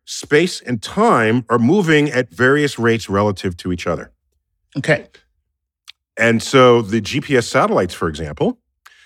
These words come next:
Speaker 1: they are in a different place. They're farther away from Earth's gravity.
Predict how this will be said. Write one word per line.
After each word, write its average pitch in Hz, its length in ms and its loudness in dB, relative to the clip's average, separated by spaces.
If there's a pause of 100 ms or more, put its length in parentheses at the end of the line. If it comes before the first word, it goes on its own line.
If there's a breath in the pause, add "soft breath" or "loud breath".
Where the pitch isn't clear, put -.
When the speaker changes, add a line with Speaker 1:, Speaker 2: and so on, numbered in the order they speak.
(180 soft breath)
Speaker 1:
they 143 360 4
are 165 100 2
in 151 60 -2
a 131 60 -2
different 131 520 -4 (100)
place. 190 440 -4
They're 113 220 -2
farther 143 420 2
away 131 200 2
from 113 240 -4
Earth's 92 240 -4
gravity. 143 520 0